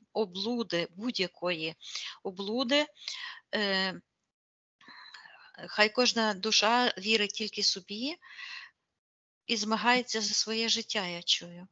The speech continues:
І я бачу той момент, як я не піддалась, буквально вчора була спокуса, уяви собі, як це все матриця працює. Я вчора, м, мала підписати контракт.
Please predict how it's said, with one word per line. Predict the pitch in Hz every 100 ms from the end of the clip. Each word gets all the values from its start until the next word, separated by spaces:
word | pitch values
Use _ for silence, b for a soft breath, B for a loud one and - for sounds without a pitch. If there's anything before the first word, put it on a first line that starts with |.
| B B B -
І | 226
я | 226
бачу | 233 226 220
той | 220
момент, | 208 208 214 311 392 - - _ B B B B
як | 214 214 240
я | 285
не | 262 240
піддалась, | 208 180 202 196 180 185
буквально | 202 - 247 220
вчора | 190 - 226 214
була | 185 202 196
спокуса, | - 196 - 208 - 190
уяви | 196 196 254
собі, | 311 277 247 233
як | 202 208 -
це | 208
все | - 208
матриця | 196 196 - 190 - 185
працює. | - 190 - 170 170 165 175 B B B B B B -
Я | 269
вчора, | 294 311 277 262 - _ 240
м, | 214 208
мала | 214 254 254
підписати | 247 - - 233 233
контракт. | 233 233 - 175 175 - -